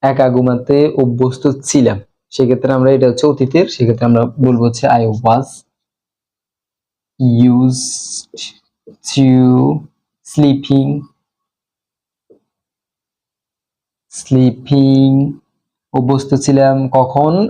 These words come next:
রাতে, তাহলে at night, alone, night alone, অর্থাৎ আমি রাতে একা ঘুমাতে অভ্যস্ত ছিলাম। এরপরে যেটা আসছে সেটা হচ্ছে আমি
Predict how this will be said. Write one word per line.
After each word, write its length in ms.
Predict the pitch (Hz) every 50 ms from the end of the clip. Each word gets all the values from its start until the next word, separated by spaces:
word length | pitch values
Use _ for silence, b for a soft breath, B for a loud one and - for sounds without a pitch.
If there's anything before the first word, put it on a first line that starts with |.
| - - 127
রাতে, 320 | 131 123 123 123 - - - 131 - _
তাহলে 200 | - 120 113 123 127 139 127
at 80 | 127 - - 123
night, 260 | 110 - - - _ - - - - _ _ _ _ -
alone, 380 | 127 127 127 117 117 107 101 101 101 - _ _ _ _ _ _ _ _ _ _ _ _ _ _ _ _ 110 - _ _ _ _ _ _ _ _ _ _ _ _ _ _ _ _ _ _ _ _ _ _ _ _ _ _ _ _ _ _ _ _ _ _ _ _ _ _ _ _ _ _ _ _ _ _ _ _ _ _ _ _ _ _ _ _ _ _ _ _ _ _ 123
night 520 | 123 117 117 117 120 127 147 156 151 - - - _ - 127
alone, 240 | 117 107 107 107 110 117 120
অর্থাৎ 340 | 113 107 - - 131 135 131 - 127 113
আমি 200 | 113 120 131 151 180 196 - - _ _ _ _ _ -
রাতে 420 | 120 117 117 113 113 - - 127 131 147 - - - 123
একা 200 | 120 123 - 120 117 110
ঘুমাতে 340 | 113 117 113 117 113 113 131 127
অভ্যস্ত 400 | 117 110 110 113 113 113 - - 139 147 165 190 233 349 302 - -
ছিলাম। 280 | - 147 127 120 117 120 - - _ _ _ _ _ _ _ _ _ -
এরপরে 300 | 147 156 151 156 170 165 156
যেটা 200 | 160 165 143 135
আসছে 160 | 127 127 - 156
সেটা 160 | 143 143 131 139
হচ্ছে 160 | 135 135 - - - 131
আমি 140 | 131 147